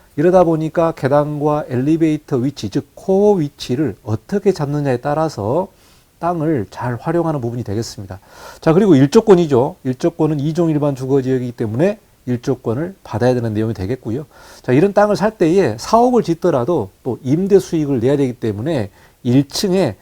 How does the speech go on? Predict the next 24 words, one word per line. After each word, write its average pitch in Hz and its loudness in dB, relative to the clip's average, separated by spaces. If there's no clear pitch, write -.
상가가 214 0
얼마나 127 2
나오는지 127 0
이 147 -2
부분이 139 -4
궁금한 139 -2
내용이 120 0
많습니다. 113 -2
그래서 110 0
일 135 -2
층에 156 -4
상가라도 151 -2
조금 208 -2
나오면 123 0
그 143 0
부분을 131 -2
활용해서 135 -2
임대 123 -4
수익을 107 -6
얻는다든지 120 0
이런 120 -2
내용이 120 -2
있기 117 -2
때문에 120 -4